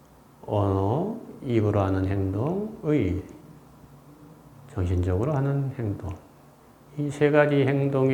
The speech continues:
의해서 의식이 형성된다. 이게 행연식입니다.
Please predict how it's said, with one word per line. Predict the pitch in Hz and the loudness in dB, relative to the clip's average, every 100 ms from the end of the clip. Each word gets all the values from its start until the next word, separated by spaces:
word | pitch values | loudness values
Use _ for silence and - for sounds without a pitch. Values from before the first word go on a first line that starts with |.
| 131 | 2
의해서 | 123 127 131 135 175 180 - - - - - - - | 2 2 2 2 -2 -6 -8 -20 -20 -20 -20 -20 -2
의식이 | 107 - 104 110 165 170 | 0 2 0 2 2 2
형성된다. | 113 95 104 90 80 76 - - - - - - - | 0 2 0 0 -4 -8 -12 -18 -20 -20 -20 -20 -4
이게 | 139 156 151 147 - - | -2 0 -2 -6 -12 -4
행연식입니다. | 160 151 135 127 123 120 - 131 101 90 85 | 0 2 4 4 4 2 0 -2 0 -2 -8